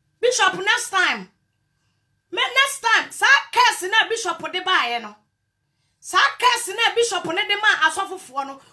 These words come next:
Ɔwɔ nyinasoɔ. Ɛwɔ nea wɔteyɛ. Ɛwɔ nea wafa n'asom, ɛwɔ nea yɛasɛn de abrɛ no, ɛwɔ voices a wateɛ, ɛwɔ nkɔmmɔ a wɔadi a wo a wohwɛ me yɛn.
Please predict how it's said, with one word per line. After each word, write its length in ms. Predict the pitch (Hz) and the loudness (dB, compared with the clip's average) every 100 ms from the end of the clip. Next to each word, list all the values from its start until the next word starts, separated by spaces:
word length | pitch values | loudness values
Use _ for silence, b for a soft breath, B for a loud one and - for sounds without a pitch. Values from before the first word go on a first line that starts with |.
| b | b
Ɔwɔ 320 | 381 403 403 392 | 0 2 2 0
nyinasoɔ. 560 | 381 370 - 403 453 453 - _ _ _ - | -2 -2 -2 0 0 0 -4 _ _ _ -4
Ɛwɔ 200 | 392 427 427 | 0 2 2
nea 180 | 415 381 | 0 -2
wɔteyɛ. 600 | 392 392 508 330 311 330 - _ _ _ - | -4 -4 -6 -4 -4 -6 -8 _ _ _ -2
Ɛwɔ 220 | 392 403 | 2 2
nea 220 | 403 403 | 2 0
wafa 300 | 381 466 466 466 | 0 0 -2 -2
n'asom, 420 | 359 - - 311 311 b b | -2 -6 -10 -12 -16 b b
ɛwɔ 200 | 370 403 392 | 0 2 2
nea 180 | 381 381 | 0 0
yɛasɛn 400 | 466 466 453 427 | 0 -2 -4 -2
de 80 | |
abrɛ 320 | 427 427 403 415 | 0 0 0 -2
no, 200 | 269 233 - b | -4 -10 -18 b
ɛwɔ 320 | 320 381 381 392 | -2 2 2 2
voices 500 | 523 508 359 330 - | 2 2 -2 -10 -4
a 160 | 294 | -4
wateɛ, 440 | 311 330 - 302 269 269 B | -2 -4 -6 -4 -2 -2 B
ɛwɔ 220 | 339 381 381 | 0 2 0
nkɔmmɔ 380 | 349 - 415 554 | 0 0 2 2
a 120 | 403 | 2
wɔadi 420 | 359 440 427 - | 2 -2 -4 -4
a 100 | 480 302 | 0 2
wo 160 | 330 453 415 | 0 -4 -2
a 180 | 392 277 | 0 0
wohwɛ 380 | 339 320 330 330 | -2 -4 -4 -6
me 60 | 262 | -8
yɛn. 260 | 214 196 | -12 -14